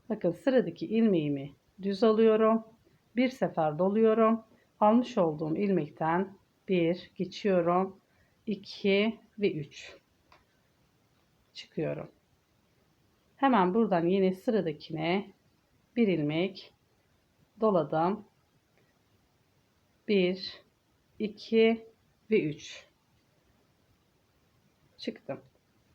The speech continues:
Tekrar sıradakine bakın şuralara atlıyoruz. Bir ilmek önden alıyorum. Bir sefer doluyorum. Bir, iki ve üç. İlmeğimi çıktım.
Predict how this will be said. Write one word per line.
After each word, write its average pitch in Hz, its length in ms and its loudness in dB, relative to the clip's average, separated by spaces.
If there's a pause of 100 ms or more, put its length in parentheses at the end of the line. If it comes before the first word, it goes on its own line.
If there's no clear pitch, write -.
(960)
Tekrar 208 460 2
sıradakine 170 720 -4
bakın 202 200 -8
şuralara 170 500 -2
atlıyoruz. 170 1040 -6 (1120)
Bir 247 140 2
ilmek 165 340 2
önden 156 360 -2
alıyorum. 208 800 0
Bir 233 120 2
sefer 156 540 -4
doluyorum. 214 640 2 (960)
Bir, 190 440 0 (360)
iki 220 640 0 (360)
ve 226 160 0
üç. - 420 -14 (1040)
İlmeğimi 170 440 0
çıktım. - 440 -16